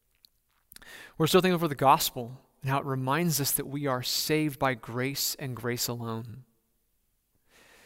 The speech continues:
That it's because of what Christ has done that we know and have this wonderful restored relationship with you, not what we have done, what Christ has done.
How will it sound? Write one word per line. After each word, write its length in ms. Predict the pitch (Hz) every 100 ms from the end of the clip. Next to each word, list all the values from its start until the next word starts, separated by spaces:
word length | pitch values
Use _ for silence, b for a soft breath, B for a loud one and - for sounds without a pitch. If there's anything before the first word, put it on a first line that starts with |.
| b b
That 100 | -
it's 100 | 156
because 240 | 165 185 170
of 80 | 160
what 160 | 151
Christ 480 | - 170 175 196 -
has 240 | 190 147
done 600 | 120 156 165 156 131 120 107 b b b
that 120 | 160
we 200 | 143 165
know 420 | 156 147 151 147 139
and 120 | 131
have 160 | 139
this 200 | 135 127
wonderful 680 | 143 143 156 151 151 143 127 B B
restored 300 | 151 - 156
relationship 320 | 147 139 139
with 160 | 135 120
you, 180 | 165 123
not 300 | 156 214 -
what 180 | 170 147
we 140 | 160 262
have 100 | 151
done, 180 | 135
what 120 | 135 -
Christ 460 | - 226 233 -
has 140 | 156 120
done. 440 | 120 107 107